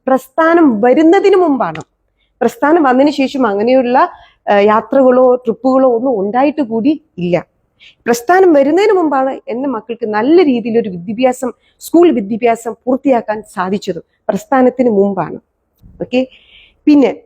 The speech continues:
എല്ലാവരും അറിയേണ്ട കാര്യം, ഞാൻ ആർഭാടം ആഡംബരം കാണിക്കുന്നു. എന്തുദ്ദേശിച്ചിട്ടാണ് ഈ സോഷ്യൽ മീഡിയ അങ്ങനെ പറയുന്നതെന്ന് അറിയത്തില്ല. ഞാൻ ആർഭാടവും ആഡംബരം കാണിക്കുന്നു. വൃത്തിയായിട്ട്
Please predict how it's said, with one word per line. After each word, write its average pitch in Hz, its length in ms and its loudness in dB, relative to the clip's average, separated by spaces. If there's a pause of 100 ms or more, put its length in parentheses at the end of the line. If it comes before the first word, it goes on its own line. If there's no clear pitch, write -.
(640)
എല്ലാവരും 240 280 2
അറിയേണ്ട 247 300 4
കാര്യം, 214 240 -2 (480)
ഞാൻ 269 160 2 (140)
ആർഭാടം 285 480 0 (100)
ആഡംബരം 220 420 0
കാണിക്കുന്നു. 165 360 -12 (540)
എന്തുദ്ദേശിച്ചിട്ടാണ് 233 840 0 (420)
ഈ 202 80 -4 (100)
സോഷ്യൽ 190 340 0
മീഡിയ 220 260 2
അങ്ങനെ 190 260 -2
പറയുന്നതെന്ന് 175 460 0
അറിയത്തില്ല. 160 480 -10 (580)
ഞാൻ 220 140 2 (140)
ആർഭാടവും 247 600 0
ആഡംബരം 214 360 2
കാണിക്കുന്നു. 180 300 2 (100)
വൃത്തിയായിട്ട് 254 760 0